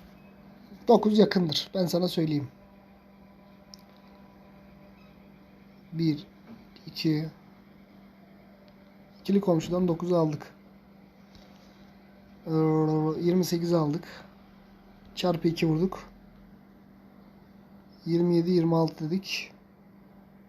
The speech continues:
Yirmi beşe vurmuyorum bilerek. Yirmi beş ve yirmi dörde vurmuyorum. Hadi bakayım. Kim kimden daha büyük? Hangimizinki daha büyük kardeş?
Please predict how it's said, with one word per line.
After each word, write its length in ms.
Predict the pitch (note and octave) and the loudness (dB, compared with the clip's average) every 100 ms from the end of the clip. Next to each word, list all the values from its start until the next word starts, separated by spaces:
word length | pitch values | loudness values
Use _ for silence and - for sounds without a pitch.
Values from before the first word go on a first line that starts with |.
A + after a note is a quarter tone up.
| - - - - - - - - - - - - - - - - - - | -20 -20 -20 -20 -20 -20 -20 -20 -20 -20 -20 -20 -20 -20 -20 -20 -20 -10
Yirmi 300 | E3 F3 F#3 | 2 4 6
beşe 200 | E3+ D#3+ | 4 4
vurmuyorum 540 | F#3 E3+ E3+ D3+ C#3+ D3 | 4 4 4 4 2 2
bilerek. 440 | C#3+ C#3 - - - - - - - - - - - - - - - - - - | 0 -4 -10 -14 -16 -20 -20 -20 -20 -20 -20 -20 -20 -20 -20 -20 -20 -20 -20 2
Yirmi 300 | F3+ G3 F#3 | 6 8 8
beş 260 | A3+ - | 6 6
ve 40 | F#3+ | 0
yirmi 400 | F3+ G3+ G3 F3+ | 2 4 4 6
dörde 240 | F#3+ F#3+ | 4 6
vurmuyorum. 480 | G#3+ G#3+ F#3+ D#3 E3+ | 6 8 6 4 2
Hadi 180 | F3 D3 | 2 0
bakayım. 280 | C#3 - - _ _ - | -6 -12 -18 _ _ -6
Kim 160 | A3 | -2
kimden 420 | G3+ F3 F3+ F#3+ F#3 | -2 0 0 4 6
daha 240 | F3 D#3+ | 6 6
büyük? 280 | D3 D3 - - - _ _ - - - _ - | 0 -4 -14 -20 -20 _ _ -20 -20 -20 _ 0
Hangimizinki 720 | A3+ B3 A3+ G#3+ G3+ G3+ A3 | 4 8 8 8 8 6 6
daha 220 | G#3+ G#3+ | 8 8
büyük 240 | G#3+ G3 - | 8 6 8
kardeş? 720 | F3 E3+ F#3 G3+ - - | 8 8 6 4 -2 -8